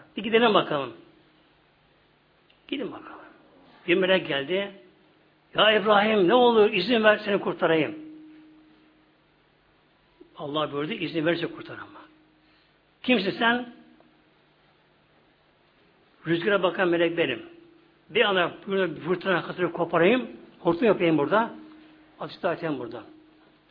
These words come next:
"Güzel, sen işine bak." İkinci melek geldi. "Sen kimsin?" "Yağmurdan bakan melek benim böyle. Bütün bu tarafa şevk edeyim, bir anda hem burasını göl yapayım." Böyle işte böylece.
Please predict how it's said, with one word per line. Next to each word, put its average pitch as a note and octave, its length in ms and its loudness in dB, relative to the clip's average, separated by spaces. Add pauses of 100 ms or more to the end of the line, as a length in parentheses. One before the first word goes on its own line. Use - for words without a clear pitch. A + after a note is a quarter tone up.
(340)
"Güzel, G3 340 -6
sen F#3 220 -12
işine E3+ 300 -12
bak." - 240 -20 (2500)
İkinci G#3 300 -4
melek A3+ 280 4
geldi. F3+ 440 0 (180)
"Sen G#3 200 0
kimsin?" B3 540 -4 (800)
"Yağmurdan F#3+ 760 -2
bakan F3 260 -2
melek E3+ 280 -2
benim D3 320 -4
böyle. A#2+ 160 -12 (200)
Bütün A#3 280 -4
bu G3 60 -6
tarafa E3+ 260 -2
şevk G3 300 4
edeyim, G3 380 2
bir - 80 4
anda A3 520 2 (200)
hem G3+ 220 -2
burasını F3+ 260 -2
göl F#3+ 160 2
yapayım." C3+ 380 -2 (640)
Böyle G3+ 120 -6
işte C3+ 300 -8
böylece. B2+ 460 -8